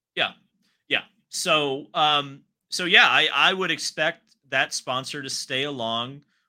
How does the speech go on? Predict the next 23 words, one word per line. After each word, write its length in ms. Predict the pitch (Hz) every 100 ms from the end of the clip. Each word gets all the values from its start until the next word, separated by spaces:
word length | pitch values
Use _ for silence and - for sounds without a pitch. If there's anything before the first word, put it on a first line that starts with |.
| _
with 140 | 120
Ed 160 | 123 120
Carpenter 380 | 139 131 131 117
Racing 580 | 107 107 - 135 160 78
and 260 | 95 110
stick 300 | - 135 127
with 100 | 135
that 240 | 123 123 -
team. 320 | 127 147 175 - _ _ _ 135
And 400 | 131 131 127 127
at 120 | 135 135
the 80 |
same 380 | 135 139 139 147
time, 540 | - 139 143 151 151 - _
uh, 60 | 107
stick 300 | - 156 156
with 160 | 143 -
Connor, 540 | 156 185 127 139 165 - _
uh, 140 | 117 117
when 200 | 123 135
they 140 | 139
can. 420 | 131 180 180 67 - _
So, 460 | - 160 147 135